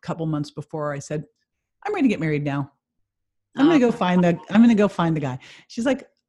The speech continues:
Speaker 1: "Okay," <laughs> you know? <laughs> So, <laughs> you know, so I, I think that when you get so clear and you can see it so clearly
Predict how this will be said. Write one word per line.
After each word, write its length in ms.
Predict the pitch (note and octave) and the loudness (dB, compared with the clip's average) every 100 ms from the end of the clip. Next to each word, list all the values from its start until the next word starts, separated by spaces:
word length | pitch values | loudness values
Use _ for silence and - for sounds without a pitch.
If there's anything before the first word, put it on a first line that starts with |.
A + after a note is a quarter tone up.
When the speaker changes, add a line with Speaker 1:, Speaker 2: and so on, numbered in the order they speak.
| _ - | _ 0
Speaker 1:
"Okay," 560 | D#4 F#4 A#4+ - D3+ | 2 2 -2 -4 -2
<laughs> 40 | - | 4
you 120 | A#3+ | 8
know? 280 | E4 A#3 G#3+ - - | 8 6 2 -4 0
<laughs> 200 | B3+ - | 2 4
So, 560 | A3+ B3 - A#3+ B3 - - - | 4 2 0 0 0 -6 -8 -4
<laughs> 1160 | C#4+ D4+ C#4+ - - C4 - - F4+ C#4+ - B3+ | 0 0 0 -4 -4 -6 -8 -4 0 0 0 2
you 60 | A3+ | 4
know, 200 | A3 A#3+ - - - | 4 0 -8 -12 -6
so 360 | A#3+ A3 G#3+ G#3+ - - _ _ | 0 2 2 -4 -18 -20 _ _
I, 160 | G3+ G3+ | -2 0
I 80 | G3+ | 0
think 280 | G3 C4 C4+ | 0 0 2
that 140 | A3+ - | 0 0
when 140 | G3+ | 0
you 80 | G3+ | 2
get 240 | G3 - | 0 -4
so 460 | - - C#4 D4+ C#4+ | -10 -12 -10 -8 -10
clear 420 | - - C#4+ A#3+ | -12 -8 -4 -4
and 160 | F#3+ F#3+ | -2 -4
you 80 | |
can 220 | F#3+ G#3 G3 | -4 -6 -6
see 420 | - B3 C#4 A#3+ | -8 -8 -4 -4
it 160 | - | -8
so 760 | - - - G#3+ A3 C4 C#4+ D#4 _ | -12 -16 -10 -6 -4 -4 -8 -12 _
clearly 600 | - A3 A3+ A3+ G3+ E3 | -14 -6 -4 -2 -4 -6